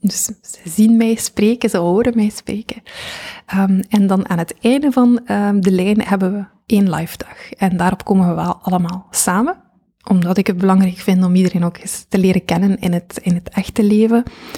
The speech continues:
Ehm, en ook omdat ik het wel belangrijk vind dat zij nog even op die dag, ehm, die, eh,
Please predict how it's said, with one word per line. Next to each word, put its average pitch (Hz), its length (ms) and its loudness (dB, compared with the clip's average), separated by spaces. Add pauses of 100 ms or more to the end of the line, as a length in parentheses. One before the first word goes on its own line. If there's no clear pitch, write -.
(240)
Ehm, 185 560 4 (640)
en 185 220 2
ook 208 260 2
omdat 185 400 2
ik 175 180 -2
het - 160 -4
wel 185 140 2
belangrijk 202 460 2
vind 226 260 0 (380)
dat 185 160 0
zij 175 160 0
nog 170 160 0
even - 380 -4
op 175 100 -4
die 185 240 2
dag, 180 180 -4 (560)
ehm, 175 540 2 (260)
die, 175 420 2
eh, 160 80 -4